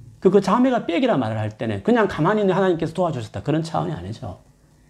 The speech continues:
진짜 하나님 앞에 신실하게 타협하지 않고 살았던 그런 자들에게 백이 되는 거예요. 하나님이 우리를 요런 거 쉽게 쉽게 그냥 인생 살아가도록 도와주는 알라딘의 진 같은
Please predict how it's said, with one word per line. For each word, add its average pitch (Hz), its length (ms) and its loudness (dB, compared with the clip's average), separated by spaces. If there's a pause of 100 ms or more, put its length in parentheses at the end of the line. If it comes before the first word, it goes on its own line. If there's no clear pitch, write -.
(560)
진짜 359 560 4
하나님 190 220 0
앞에 180 160 -4
신실하게 214 1000 -2 (220)
타협하지 123 460 -2
않고 95 180 -10
살았던 - 600 -12 (760)
그런 349 340 6
자들에게 160 720 -2
백이 330 360 2
되는 90 300 -8
거예요. 90 280 -14 (880)
하나님이 139 400 0
우리를 107 420 -6 (360)
요런 139 380 4
거 123 180 0
쉽게 - 260 -8
쉽게 - 300 -4
그냥 117 300 -4
인생 135 220 -2
살아가도록 110 580 -4
도와주는 107 460 -2
알라딘의 123 580 -2
진 196 180 2
같은 117 440 -4